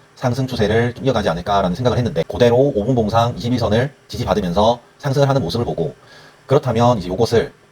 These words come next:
플랫 조정으로 보고 상승, 상승을 봐야 했기 때문에 바로 손절에 들어갔습니다. 어, 근데 왜 손절을 했냐고 생각을 한-, 한다면 날봉상 제가 비파 고점 자리에 추매를 했는데 그 위에 있는 저항이 될 만한 것은 이 날봉상 이 최고점밖에 없었습니다.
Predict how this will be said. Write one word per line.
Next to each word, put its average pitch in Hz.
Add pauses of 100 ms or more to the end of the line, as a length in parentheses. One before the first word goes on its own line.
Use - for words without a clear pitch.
(160)
플랫 185
조정으로 233
보고 170 (280)
상승, 156 (320)
상승을 143
봐야 107
했기 110
때문에 -
바로 95
손절에 143
들어갔습니다. -
어, 120
근데 120
왜 131
손절을 127
했냐고 92
생각을 117
한-, 107
한다면 165 (300)
날봉상 110 (240)
제가 -
비파 160
고점 120
자리에 107
추매를 123
했는데 82 (220)
그 104
위에 165
있는 113 (380)
저항이 107
될 87
만한 101
것은 82 (240)
이 -
날봉상 135
이 117
최고점밖에 165
없었습니다. -